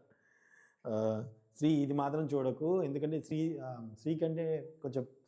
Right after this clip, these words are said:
కారం కారంగా, పుల్ల పుల్లగా ఎక్కువ తింటది. గుత్తొంకాయ చాలా favorite, మామిడికాయ పప్పు చాలా favorite. ఇలా రోటి పచ్చళ్ళు, ఇలాంటి కారాలంటే చాలా ఇష్టంగా తింటదన్నమాట. So,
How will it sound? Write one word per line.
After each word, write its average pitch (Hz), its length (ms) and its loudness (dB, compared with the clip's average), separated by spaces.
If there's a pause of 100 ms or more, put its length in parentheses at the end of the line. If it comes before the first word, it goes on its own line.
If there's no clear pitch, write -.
(240)
కారం 139 280 4
కారంగా, 135 360 2
పుల్ల 131 200 2
పుల్లగా 131 240 4
ఎక్కువ 120 200 2
తింటది. 117 340 -2
గుత్తొంకాయ 143 520 2 (180)
చాలా 120 280 -2
favorite, 123 440 2
మామిడికాయ 135 360 0
పప్పు 135 300 -2
చాలా 113 160 0
favorite. 110 380 -2 (420)
ఇలా 127 160 6
రోటి 131 300 4
పచ్చళ్ళు, 135 440 4
ఇలాంటి 131 240 4
కారాలంటే 131 580 0 (140)
చాలా 123 360 2
ఇష్టంగా 147 360 2
తింటదన్నమాట. 117 680 0 (880)
So, - 60 0